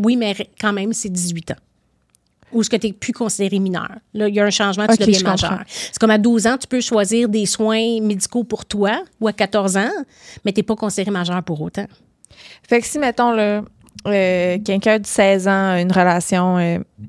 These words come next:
Speaker 2: mettons, une fille de seize ans a une relation avec, euh, un monsieur de quarante, là.
Speaker 1: Ouais.
Speaker 2: Puis là, elle dit qu'elle était consentante, puis que
Speaker 1: Ça peut quand même être considéré comme, euh, illégal.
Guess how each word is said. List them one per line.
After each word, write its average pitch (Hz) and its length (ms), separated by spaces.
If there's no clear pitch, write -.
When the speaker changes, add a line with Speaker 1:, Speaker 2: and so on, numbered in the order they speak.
Speaker 2:
mettons, 220 120
une 226 80
fille 247 160
de 214 120
seize 190 300
ans 202 60
a - 20
une 202 100
relation 180 480
avec, 170 360
euh, - 560
un - 20
monsieur 170 500
de 156 140
quarante, - 560
là. - 1120
Speaker 1:
Ouais. - 120
Speaker 2:
Puis 220 180
là, 202 240
elle 185 40
dit 180 260
qu'elle 185 800
était 190 200
consentante, 190 720
puis - 160
que 170 460
Speaker 1:
Ça 233 140
peut 233 100
quand 214 140
même 202 180
être 196 140
considéré 175 680
comme, 180 280
euh, - 320
illégal. 185 520